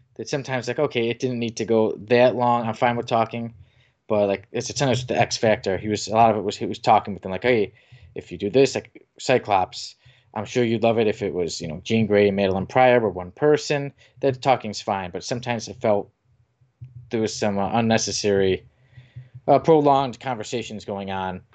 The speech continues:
But overall, you know, I liked it. I think it's a pretty fun book. I didn't think, like, "Oh, this is such a classic, you need to read it." But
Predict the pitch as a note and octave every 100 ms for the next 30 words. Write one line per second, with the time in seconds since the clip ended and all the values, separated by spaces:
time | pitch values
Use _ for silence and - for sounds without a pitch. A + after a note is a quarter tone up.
0 | _ _ _ _ _ _ _ F#3 D#3 -
1 | C#3+ D3+ D#3 D#3 D3 B2+ A#2 C#3+ C3 C3
2 | G#2+ G#2 - B2+ B2 C#3 B2+ C3 C3 B2+
3 | - _ _ _ _ _ _ - - -
4 | B2 B2 B2 A#2+ G2+ C3 B2 A#2+ - A#2+
5 | G#2 - B2 - A2+ - A#2+ A2 A#2+ -
6 | A2 A2+ B2+ B2+ - B2+ B2+ B2 B2 B2
7 | _ _ _ _ - A2+ A2